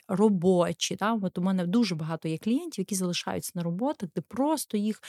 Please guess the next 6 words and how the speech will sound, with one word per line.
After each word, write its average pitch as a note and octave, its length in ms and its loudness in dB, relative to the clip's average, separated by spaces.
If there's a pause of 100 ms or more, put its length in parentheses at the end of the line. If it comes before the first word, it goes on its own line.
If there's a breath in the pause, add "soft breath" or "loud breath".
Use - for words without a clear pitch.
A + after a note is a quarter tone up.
(360 loud breath)
принижують, F3 1400 4 (200)
е, E3 280 2 (380 loud breath)
обесцінюють, G3 960 2 (100)
но F3+ 180 6
піти G3 420 2
неможливо, D#3+ 720 0